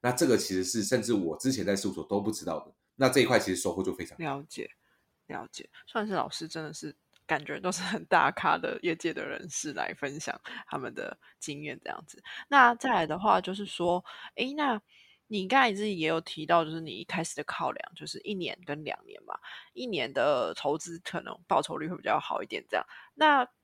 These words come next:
Speaker 2: 如果是以，呃，比较现实经济面来看的话，整体的花费是多少这样子？
Speaker 1: 嗯，我觉得这个要，当然有很多原-，因素啦，然后现在可能也越来越贵了。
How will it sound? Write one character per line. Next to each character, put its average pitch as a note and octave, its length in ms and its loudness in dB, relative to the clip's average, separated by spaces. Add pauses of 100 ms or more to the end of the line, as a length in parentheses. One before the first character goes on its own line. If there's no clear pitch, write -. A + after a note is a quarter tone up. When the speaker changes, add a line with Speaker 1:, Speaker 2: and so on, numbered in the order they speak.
(160)
Speaker 2:
如 G#3+ 140 -2
果 G3+ 200 4
是 G#3 160 -6
以， B2 460 -12
呃， F#2 220 -6
比 - 80 -16
较 G3 160 2
现 G3 280 -2
实 - 420 -10
经 F3 180 -6
济 E3+ 240 -10
面 D#3 220 -8
来 - 220 -12
看 - 260 -2
的 - 140 -10
话， - 360 -2
整 E3 240 -8
体 F#3 240 -12
的 - 320 -4
花 D3 300 2
费 D#3 260 -8
是 - 280 -16
多 - 200 -10
少 - 200 -10 (100)
这 - 80 -14
样 E2+ 160 -12
子？ - 160 -20 (1300)
Speaker 1:
嗯， G2+ 260 -6 (340)
我 A2 140 2
觉 B2+ 100 0
得 C#3 140 0
这 E3 120 -2
个 A#2 280 4
要， G#2 420 6
当 C3 160 4
然 B2+ 80 6
有 A2+ 140 4
很 F#2 120 -2
多 F#2+ 140 2
原-， F#2+ 240 0
因 G2 180 0
素 G2 240 -4
啦， C#2+ 240 -8 (120)
然 F2 100 -4
后 A2 140 -2
现 A2+ 120 -2
在 A2 100 4
可 G#2+ 100 -6
能 F2+ 80 -4
也 F2 60 -2
越 F#2+ 200 -2
来 E2 80 2
越 F#2 140 2
贵 E2+ 240 0
了。 D#2+ 100 -8